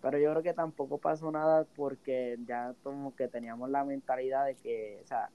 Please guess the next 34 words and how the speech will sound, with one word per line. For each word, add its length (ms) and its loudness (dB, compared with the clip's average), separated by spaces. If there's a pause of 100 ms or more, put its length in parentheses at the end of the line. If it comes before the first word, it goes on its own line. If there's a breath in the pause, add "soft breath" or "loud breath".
(220)
ellos 180 2
dicen, 500 4 (120)
los 160 0
que 140 -2
han 140 -2
jugado 420 8
eso 380 4
y 80 -4
pues 240 -6
su-, 340 -14
supuestamente 760 -4
les 200 0
ha 100 0
pasado 520 2
algo 420 2
o, 260 -4
o 100 -4
en 100 -6
días 220 0
posteriores 680 6
le 180 -4 (420)
sienten 480 2
cosas 460 6 (140)
o 180 4
eso, 280 2 (600 loud breath)
dicen 340 8
que 280 12
uno 240 2
tiene 260 2
que 160 8
ir 100 4
con 140 -2
una 180 2
mentalidad 800 4